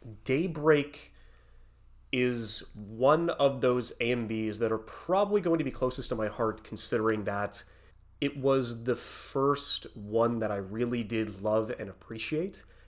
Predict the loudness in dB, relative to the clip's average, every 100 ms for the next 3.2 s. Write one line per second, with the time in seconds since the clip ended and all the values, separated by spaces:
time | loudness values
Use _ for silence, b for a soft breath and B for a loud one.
0 | b -4 0 4 6 6 4 0 -2 -2
1 | 0 0 -2 -2 0 0 -2 -2 -4 -2
2 | -2 -2 0 0 0 0 0 0 0 0
3 | -2